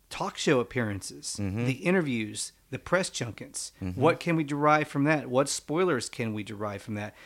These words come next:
Speaker 1: So that's kinda what I wanna hit on this episode. And there are a few things we missed on the last episode as far as trailers. We did not get to the foreign trailers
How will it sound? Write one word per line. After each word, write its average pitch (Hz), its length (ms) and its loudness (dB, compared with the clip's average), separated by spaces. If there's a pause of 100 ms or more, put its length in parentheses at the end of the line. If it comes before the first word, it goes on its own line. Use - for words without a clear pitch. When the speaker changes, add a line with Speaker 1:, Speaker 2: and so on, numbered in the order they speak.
(120)
Speaker 1:
So - 120 -6
that's 147 160 4
kinda 170 260 4
what 151 280 4 (300)
I 139 120 0
wanna 139 280 4
hit 143 200 2
on 135 140 4
this 131 180 0
episode. 117 640 0 (280)
And 131 120 0
there 147 160 8
are 190 220 6
a 202 60 4
few 185 180 -4
things 170 300 0
we 160 80 2
missed 147 260 4
on 135 80 0
the 123 60 2
last 135 280 2
episode 127 380 0
as 113 120 -2
far 131 200 0
as 110 100 -4
trailers. 147 600 -2 (300)
We 120 140 -2
did 135 200 2
not 147 240 2
get 139 180 0
to 135 100 -4
the 120 100 -4
foreign 135 420 2
trailers 143 580 0